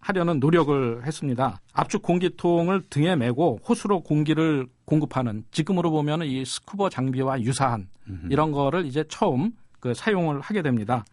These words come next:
Speaker 2: 예.
Speaker 1: 그래서 나중에는 자가호흡형 잠수복이라는 책도 이제 발간을 하게 되죠.
Speaker 2: 음흠. 드디어 산소통이 나오기 시작했습니다. 그 상당한 기간을 물속에 있게 되고요.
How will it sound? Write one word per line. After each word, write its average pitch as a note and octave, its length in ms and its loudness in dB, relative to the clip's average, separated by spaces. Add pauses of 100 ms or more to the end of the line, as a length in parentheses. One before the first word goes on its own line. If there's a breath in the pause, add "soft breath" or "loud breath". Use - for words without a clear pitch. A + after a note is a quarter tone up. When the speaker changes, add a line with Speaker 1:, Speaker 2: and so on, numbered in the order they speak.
Speaker 2:
예. F2+ 200 -6 (220)
Speaker 1:
그래서 F3 200 2
나중에는 D#3+ 640 2
자가호흡형 D3+ 1000 0
잠수복이라는 D3 880 0
책도 G3+ 400 -2
이제 A#2+ 360 -4
발간을 C3+ 420 -2
하게 F3 200 -6
되죠. G2 400 -8 (100)
Speaker 2:
음흠. D2+ 280 -18 (340)
드디어 D#3 240 0
산소통이 F#3+ 540 2
나오기 F2+ 220 -2
시작했습니다. F2+ 640 -8 (100)
그 - 160 -8 (180)
상당한 G3 380 2
기간을 B2 300 2
물속에 A2 320 -2
있게 G#2 200 0
되고요. F#2 380 -6